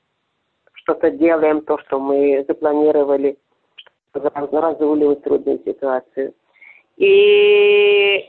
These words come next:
и это, это очень-очень полезно для человека, потому что позволяет ему просто, э, передохнуть, просто отключиться. Вот этот сп-, э, способ нашего,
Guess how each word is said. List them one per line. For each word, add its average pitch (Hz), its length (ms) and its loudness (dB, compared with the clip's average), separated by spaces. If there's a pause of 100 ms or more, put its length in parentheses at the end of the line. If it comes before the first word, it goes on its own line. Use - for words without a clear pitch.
и - 140 -4
это, 320 500 0 (100)
это 226 280 0
очень-очень 233 640 0
полезно 175 520 0
для 165 140 -2
человека, 160 560 -2
потому 151 380 -6
что 156 100 -10
позволяет 160 560 -2
ему 156 160 -2
просто, 160 460 -4 (420)
э, 156 460 0 (420)
передохнуть, 294 640 -2 (260)
просто 180 540 -2 (140)
отключиться. 185 840 -4 (460)
Вот - 180 -6
этот 156 260 -2
сп-, - 120 -8
э, 156 280 2 (280)
способ 190 380 -4
нашего, 165 420 -2